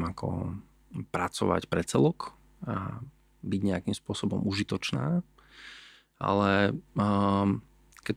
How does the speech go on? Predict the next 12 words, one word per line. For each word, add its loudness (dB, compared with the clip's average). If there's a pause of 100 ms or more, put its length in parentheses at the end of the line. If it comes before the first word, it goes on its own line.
to -6
pozorujem 8
posledné 6
obdobia, 6 (200)
tak 2
vlastne 2
či 0
už -2
cez -2
konštelácie 4
alebo 6
rôzne 4